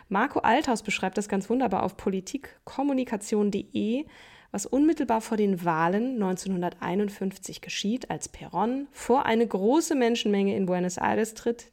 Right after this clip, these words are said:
die ihm zur Wiederwahl verhelfen soll. Da ist übrigens Evita nicht dabei. Marco Althaus schreibt, was Perón sagt, interessiert kaum. Er ist Nebendarsteller in seiner eigenen Show.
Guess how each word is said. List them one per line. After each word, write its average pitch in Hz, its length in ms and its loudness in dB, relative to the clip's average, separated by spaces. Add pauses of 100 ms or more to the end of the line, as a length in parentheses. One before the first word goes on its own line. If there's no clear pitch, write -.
die 220 160 -2
ihm 196 260 0
zur 202 200 -2
Wiederwahl 175 540 -2 (280)
verhelfen 285 440 2
soll. - 220 -6 (460)
Da 196 100 0
ist 202 100 -2
übrigens 202 500 0 (580)
Evita 202 320 0
nicht - 560 -2
dabei. 160 320 -4 (960)
Marco 190 400 2
Althaus 214 360 0
schreibt, 202 360 0 (480)
was 208 160 -2
Perón 220 360 4
sagt, 254 280 4
interessiert 254 480 0
kaum. - 500 -2
Er 226 140 4
ist 226 160 -2
Nebendarsteller 233 800 2
in 202 100 0
seiner 185 260 0
eigenen 175 360 2
Show. - 340 -6